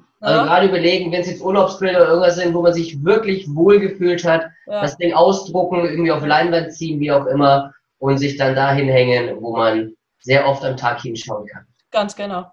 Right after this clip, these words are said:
Speaker 2: so ist es.
Speaker 1: Sehr gut.
Speaker 2: Mhm.
Speaker 1: Liebe Antje, jetzt habe ich, äh, doch überzogen mal wieder, aber <laughs> tut mir leid. Vielen, vielen Dank an der Stelle, dass du dir heute die Zeit für uns genommen hast, für unsere Teilnehmer. Ich habe auch, äh, nur positives Feedback hier im, im Chat.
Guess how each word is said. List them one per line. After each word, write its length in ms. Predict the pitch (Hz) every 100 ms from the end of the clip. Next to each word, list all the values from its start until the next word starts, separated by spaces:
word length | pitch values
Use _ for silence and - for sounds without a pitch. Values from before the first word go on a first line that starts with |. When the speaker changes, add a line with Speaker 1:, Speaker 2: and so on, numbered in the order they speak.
| _ _
Speaker 2:
so 140 | 208
ist 100 | 202
es. 60 | 196
Speaker 1:
Sehr 200 | - 302
gut. 380 | 180 123 - - _ _
Speaker 2:
Mhm. 140 | - -
Speaker 1:
Liebe 180 | 247 262
Antje, 300 | 233 196 143
jetzt 160 | 143 214
habe 140 | 226
ich, 140 | -
äh, 140 | 202 202
doch 160 | 247
überzogen 500 | 254 180 170 165 156 160
mal 140 | 143
wieder, 280 | 156 202 233
aber 260 | 175 185 -
<laughs> 580 | 202 214 - 233 233 190 - _
tut 100 | 226
mir 120 | 214 202
leid. 380 | 190 170 - - _ _
Vielen, 300 | 277 311 -
vielen 240 | 277 254
Dank 260 | 220 262 277
an 120 | 254
der 100 | 254
Stelle, 380 | 254 254 247 254
dass 180 | 226 233
du 120 | 240
dir 160 | 208 214
heute 160 | 214 202
die 120 | 196
Zeit 260 | - 190 233
für 140 | 269
uns 200 | 247 254
genommen 280 | 240 233 233 240
hast, 180 | 240
für 80 | -
unsere 240 | 202 185 185
Teilnehmer. 640 | 180 202 226 233 240 247 - _ _ -
Ich 80 | 170
habe 140 | 214
auch, 180 | 220 -
äh, 520 | 202 202 202 202 - 190
nur 320 | 208 269 -
positives 560 | 247 269 247 254 226 -
Feedback 400 | 262 - 247 233
hier 240 | 247 233 214
im, 140 | 214
im 140 | 196 196
Chat. 320 | 233 -